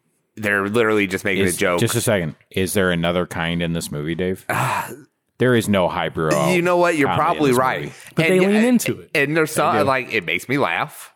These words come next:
Speaker 2: so I can't say I hate it. But at the same time, it's like, all right, how many fat jokes can you make?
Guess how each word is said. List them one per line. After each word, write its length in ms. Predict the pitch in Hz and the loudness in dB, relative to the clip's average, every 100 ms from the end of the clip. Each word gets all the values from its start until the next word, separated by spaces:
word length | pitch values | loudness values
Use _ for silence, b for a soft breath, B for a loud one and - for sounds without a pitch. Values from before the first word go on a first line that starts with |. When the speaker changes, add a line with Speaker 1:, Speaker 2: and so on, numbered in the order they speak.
| - | -10
Speaker 2:
so 260 | - 101 | 0 2
I 100 | 90 | 2
can't 260 | 92 104 95 | 0 -2 -2
say 160 | 123 87 | -2 -2
I 140 | 78 | -2
hate 260 | 113 185 139 | -2 -2 0
it. 300 | 95 - b b b b | 0 -2 b b b b
But 100 | 131 | -2
at 80 | 120 | -2
the 100 | 117 | -2
same 260 | - 127 110 | -2 -2 -2
time, 220 | 104 98 | -4 -6
it's 120 | 95 95 | -8 -4
like, 280 | 92 90 | -2 -2
all 40 | 101 | -2
right, 120 | 90 | -2
how 140 | 92 104 | -4 -6
many 160 | 95 | -8
fat 300 | - 76 73 | -6 -10 -8
jokes 260 | - 71 - | -10 -10 -10
can 160 | - 80 | -10 -8
you 140 | 80 | -8
make? 460 | 64 64 65 - | -8 -10 -10 -16